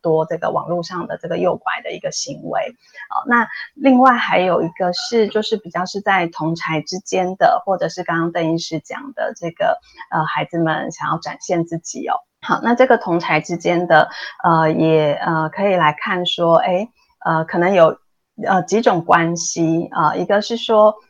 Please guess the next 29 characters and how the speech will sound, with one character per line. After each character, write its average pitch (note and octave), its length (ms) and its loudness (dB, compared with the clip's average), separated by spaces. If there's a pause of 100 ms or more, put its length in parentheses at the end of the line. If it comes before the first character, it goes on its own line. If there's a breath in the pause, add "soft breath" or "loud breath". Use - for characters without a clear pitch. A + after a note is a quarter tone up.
(140 loud breath)
呃， F3+ 280 0
两 F3 240 4
个 E3 120 2
人 E3+ 180 2
是 A3+ 180 2
两 F3 240 4
小 D#3+ 280 2
无 C#3+ 180 -4
猜 D#3 340 -4
这 D#3+ 120 -8
样 D#3+ 200 -6
子， - 300 -16 (260 loud breath)
呃， C#3+ 160 0
那 G3+ 220 2
情 F3+ 240 -2
侣 D#3+ 80 -2
之 - 140 -8
间， E3+ 340 0
呃， D#3+ 240 -6
可 E3 140 -6
能 D3+ 180 -4
会 F#3 380 4
想 D#3 260 -4
要 F#3+ 240 2
有 E3+ 200 0
一 F3 40 -2
些 F#3+ 160 -2
比 F#3 140 -6
较， F#3 360 4